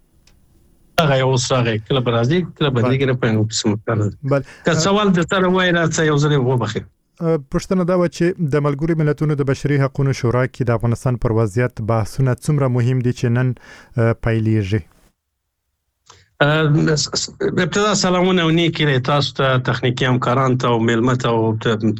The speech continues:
Speaker 1: او ټولو اوریدونکو ته. وګورئ، دا درې کال نه زیات شو چې په افغانستان په اړه په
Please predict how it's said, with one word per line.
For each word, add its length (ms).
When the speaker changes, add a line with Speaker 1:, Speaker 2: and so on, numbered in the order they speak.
Speaker 1:
او 280
ټولو 220
اوریدونکو 520
ته. 200
وګورئ، 260
دا 180
درې 300
کال 300
نه 140
زیات 440
شو 200
چې 380
په 80
افغانستان 560
په 180
اړه 160
په 240